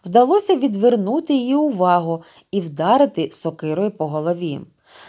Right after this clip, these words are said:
Забравши ключі у битої, Раскольніков відкрив скриню з коштовностями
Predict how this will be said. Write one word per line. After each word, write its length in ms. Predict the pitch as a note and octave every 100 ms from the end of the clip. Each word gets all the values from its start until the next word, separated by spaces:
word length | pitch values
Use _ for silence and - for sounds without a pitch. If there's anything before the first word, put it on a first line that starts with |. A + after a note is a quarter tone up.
| -
Забравши 560 | B3 B3 G#4 A4 F4
ключі 440 | E4 B3+ B3+ F4 E4+
у 60 |
битої, 440 | F3+ B3+ E4 B3+ G#3
Раскольніков 760 | G3+ - C#4 D#4+ C4+ B3+ B3 - _ _ _
відкрив 520 | F#3 A3+ - F#3+ D4+
скриню 540 | D#4 - D#3+ A#3 C#4+ G#3+
з 80 |
коштовностями 1000 | - A#3+ - D#4+ C4 E3 D#3+ D#3 D3+ C#3+